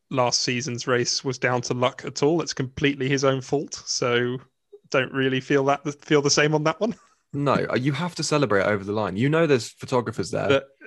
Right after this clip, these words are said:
Speaker 2: He's got a front page of L'Equipe the next morning that he's got to think about.
Speaker 1: He's still got the front page of L'Equipe the next morning.
Speaker 2: <laughs> He just didn't get the race win on his Palmares.
Speaker 1: <laughs>
Speaker 2: Um,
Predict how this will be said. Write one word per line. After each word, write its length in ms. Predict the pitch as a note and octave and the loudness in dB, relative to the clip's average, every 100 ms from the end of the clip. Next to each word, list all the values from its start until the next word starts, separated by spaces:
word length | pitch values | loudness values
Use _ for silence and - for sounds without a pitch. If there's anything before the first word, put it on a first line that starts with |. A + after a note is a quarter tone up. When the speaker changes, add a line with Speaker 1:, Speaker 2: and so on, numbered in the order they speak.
| - - | -8 2
Speaker 2:
He's 140 | D3 | 2
got 160 | D#3+ E3+ | 4 2
a 60 | C#3 | 2
front 280 | - D3 | 2 2
page 240 | D#3+ B2+ A#2+ | 2 0 0
of 80 | A2+ | -4
L'Equipe 340 | G#2+ - A#2+ | -4 -2 -4
the 80 | G#2 | -2
next 200 | G2+ G#2 | -2 -2
morning 240 | A#2 G#2+ F2+ | -2 -2 -2
that 60 | F2 | -4
he's 100 | F2 | -4
got 120 | - | -4
to 60 | |
think 200 | - F2+ E2+ | -2 -6 -4
about. 280 | E2+ - _ _ _ - | -4 -6 _ _ _ -14
Speaker 1:
He's 140 | B2+ | -10
still 180 | - C3+ | -4 -2
got 140 | D#3+ D#3+ | -2 -4
the 60 | |
front 240 | - C3+ C3+ | -4 -4 -2
page 220 | C3 B2+ | -4 -4
of 60 | |
L'Equipe 300 | C3+ C3+ D3 | -6 -6 -6
the 80 | C#3+ | -4
next 240 | C#3 C#3 C#3+ | -6 -6 -2
morning. 260 | C3+ D3 C#3+ - _ | 0 0 -2 -12 _
Speaker 2:
<laughs> 1400 | - - D3+ C#3+ C#3+ - - C#3+ - - - - F4+ D4+ | -20 -10 -8 -4 -4 -4 -4 -4 -4 -8 -12 -4 -2 -2
He 80 | C3 | -2
just 160 | B2 | 0
didn't 320 | - C3+ C3 - | 2 0 -2 -6
get 140 | - | -2
the 100 | A#2+ | 0
race 320 | A2+ A#2+ D#3+ | 2 2 2
win 180 | B2+ B2 | 0 0
on 80 | A2 | 0
his 160 | G#2+ | -4
Palmares. 800 | - A#2+ A2+ A#2 A2+ G2 A2+ - - - | 0 0 2 0 0 -4 -8 -10 -10 -12
Speaker 1:
<laughs> 80 | C#3+ _ _ _ A#3+ C4+ - - _ - | -12 _ _ _ -12 -12 -12 -16 _ 0
Speaker 2:
Um, 440 | B2 B2+ B2 A#2+ | 4 6 4 0